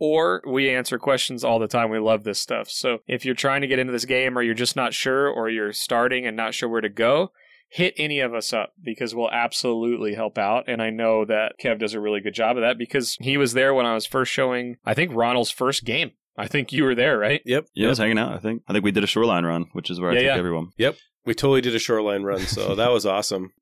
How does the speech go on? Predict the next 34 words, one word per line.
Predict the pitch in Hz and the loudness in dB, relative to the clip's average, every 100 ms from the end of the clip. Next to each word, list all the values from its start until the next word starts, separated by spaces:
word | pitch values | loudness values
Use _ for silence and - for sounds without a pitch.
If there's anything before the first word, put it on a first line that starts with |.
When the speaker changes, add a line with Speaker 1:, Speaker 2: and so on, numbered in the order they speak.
| - | -2
Speaker 3:
You | 101 | 2
know, | 90 | 2
Trigger | - 120 123 | 2 4 4
likes | 110 - | 2 0
to | |
get | 101 | 0
in | 101 104 | 2 4
there | 98 | 4
and | 95 | 2
just | 95 | 2
shoot | - 107 - | 2 2 2
things, | 101 101 98 95 - | 2 2 0 -2 -6
and | 78 78 80 78 73 73 | -2 0 0 0 0 -2
I | - 78 85 | 0 2 2
am | 87 76 82 82 80 76 - - | 2 0 0 0 0 -2 -6 0
always | 107 113 107 | 4 4 4
eager | 107 104 120 | 4 4 4
to | |
shoot | 120 - 131 | 2 2 0
things, | 139 139 147 127 | 0 0 -2 -6
but | 87 90 82 - | -4 2 2 2
I | 87 | 2
need | 101 | 4
to | 101 | 4
know | 92 87 | 4 4
everything | - 87 87 82 87 82 78 | 2 2 0 -2 -2 -2 0
about | 73 73 71 | -2 -2 -2
everything | 73 73 71 69 | -2 -2 -4 -6
first, | - 73 62 - 71 | -2 -2 -2 -4 -4
and | 69 - _ _ _ _ | -6 -8 _ _ _ _
that | 71 | -4
includes, | 82 78 82 80 73 | -4 -4 -4 -4 -4
you | 85 | -6
know, | 69 67 | -6 -10